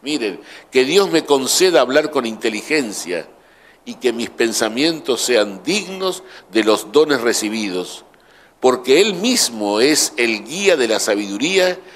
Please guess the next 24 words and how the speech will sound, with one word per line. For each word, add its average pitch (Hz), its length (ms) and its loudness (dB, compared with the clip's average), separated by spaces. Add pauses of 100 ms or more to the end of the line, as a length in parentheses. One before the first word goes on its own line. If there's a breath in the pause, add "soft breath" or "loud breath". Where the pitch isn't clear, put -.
(140 loud breath)
y 110 140 0
el 110 180 0
que 107 160 2
dirige 127 400 -2
a 113 40 4
los 101 180 -2
sabios. 87 680 -2 (680 soft breath)
En 120 160 2
las 120 220 0
manos 180 460 0
estamos, 147 680 0
en 120 160 0
sus 117 240 -4
manos 170 380 0
estamos 131 420 0
nosotros 175 680 -2 (240 loud breath)
y 107 140 -6
nuestras 127 360 0
palabras, 98 680 0 (260 loud breath)
y 135 120 -8
también 135 680 0
todo 170 280 2
el 113 100 0
saber 151 540 2